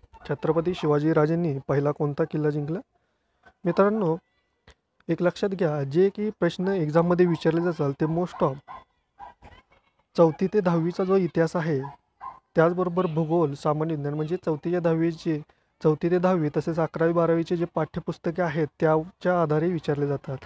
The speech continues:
तर शिवाजी महाराजांची जे हिस्ट्री आहे इयत्ता चौथीच्या पुस्तकामध्ये दिलेली आहे आणि त्यावरही आपण व्हिडिओ बनवलेला आहे, तो तुम्ही पहा.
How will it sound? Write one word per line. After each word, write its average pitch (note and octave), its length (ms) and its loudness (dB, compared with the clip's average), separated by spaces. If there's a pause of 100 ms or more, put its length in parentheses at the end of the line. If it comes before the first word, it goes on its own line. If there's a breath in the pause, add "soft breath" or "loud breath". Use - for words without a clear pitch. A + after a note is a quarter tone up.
(380 loud breath)
तर E3 80 2
शिवाजी F#3 320 0
महाराजांची F#3 560 -2
जे F3 180 -2
हिस्ट्री E3 420 -2
आहे D#3+ 320 0
इयत्ता D#3 240 -2
चौथीच्या D#3+ 540 0 (880)
पुस्तकामध्ये F#3 560 6
दिलेली E3 300 2
आहे E3+ 260 2 (600 loud breath)
आणि D#3 120 4 (100)
त्यावरही F#3+ 440 8
आपण F#3 260 2
व्हिडिओ F3 280 4
बनवलेला E3+ 380 2
आहे, F3 180 0
तो F3 160 -6
तुम्ही E3 260 -2 (100)
पहा. D3+ 180 0